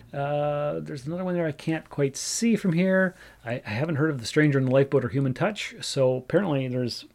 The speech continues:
more books from Mitch Albom that I need to read. Uh, but if you love reading, if you love a quick read, if you love something that flows easily,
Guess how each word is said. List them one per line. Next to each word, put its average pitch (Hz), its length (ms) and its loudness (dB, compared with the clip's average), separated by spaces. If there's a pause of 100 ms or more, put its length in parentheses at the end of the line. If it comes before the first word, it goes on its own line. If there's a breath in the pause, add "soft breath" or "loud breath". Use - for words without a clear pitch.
(140)
more 147 320 2
books 135 440 -4
from 127 400 -4
Mitch 135 240 -4
Albom 127 340 2 (360 loud breath)
that 117 160 -6
I 117 80 -4
need 113 260 -8
to 113 140 -12
read. 117 300 -4 (320 loud breath)
Uh, 123 320 -10 (420)
but 139 220 -2 (200)
if - 160 -4
you 131 60 0
love 165 220 4
reading, 165 480 4
if - 160 -12
you 127 60 -2
love 139 320 2 (260)
a - 80 -20
quick - 340 4
read, 143 320 4
if 139 200 -8
you 127 60 -4
love 123 460 -4
something 131 300 -4
that 123 120 -6
flows 156 380 4
easily, 151 640 2